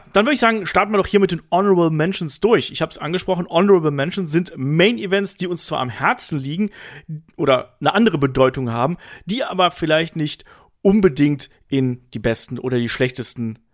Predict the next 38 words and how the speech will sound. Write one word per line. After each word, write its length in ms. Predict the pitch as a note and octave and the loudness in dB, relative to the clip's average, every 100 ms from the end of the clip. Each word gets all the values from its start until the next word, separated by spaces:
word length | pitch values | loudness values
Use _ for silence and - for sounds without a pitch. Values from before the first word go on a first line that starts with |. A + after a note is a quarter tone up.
| _ | _
Main 160 | - D#3+ | -2 -2
Events 320 | C3 A#2 - | -2 -6 -2
reinfallen, 340 | A#2+ C#3+ F#3 F3+ | -2 0 -2 -2
sondern 220 | F3 D#3+ | -4 -6
vielleicht 240 | - - | -8 -8
dazwischen 400 | - - B3 G3 | -8 -4 -2 2
wabern, 500 | D#3 D#3 D3 C#3 C#3+ | 2 2 2 -2 -4
vielleicht 320 | - F3+ C4 - | -2 0 0 -2
auch 300 | F#3+ - _ _ - | -8 -8 _ _ -14
ein 80 | D3+ | -6
Match, 240 | D3 - | -4 -4
was 320 | C3 - - _ - | -10 -8 -14 _ -10
eigentlich 160 | D3+ C#3 | -8 -6
zu 100 | C3 | -6
den 40 | |
schlechteren 440 | - A3 - F3+ E3+ | 0 2 2 0 2
gehört, 320 | C#3+ D3+ D3 | 2 2 0
wo 40 | |
man 120 | C3+ | -4
aber 140 | C3+ A#2+ | -4 -6
sagt, 200 | B2 - | -8 -4
Mensch, 300 | B2 - - - - - - - - _ _ _ _ - | -4 -4 -10 -18 -20 -20 -20 -20 -20 _ _ _ _ -8
da 100 | A#2 | -2
hab 100 | D3 | 0
ich 120 | E3 | 0
trotzdem 300 | - E3 D3 | -2 -4 -4
so 60 | B2+ | -6
Emotionen 500 | B2 A#2 - A#2 A2+ | -6 -6 -4 -4 -6
dran, 180 | G#2+ A2 | -8 -12
deswegen. 460 | A#2 - A#2+ G#2+ - - - - - - | -10 -6 -4 -6 -12 -20 -20 -20 -12 -6
Ähm, 240 | B2+ A#2+ _ _ _ _ | -6 -6 _ _ _ _
David, 260 | - E3+ D3 | -2 -2 -2
was 140 | C#3 | -2
hast 140 | G3 - | -2 -2
du 40 | |
dir 40 | D3+ | -2
da 40 | |
rausgepickt? 580 | D#3 - C#3 B2+ - | -2 -4 -6 -8 -10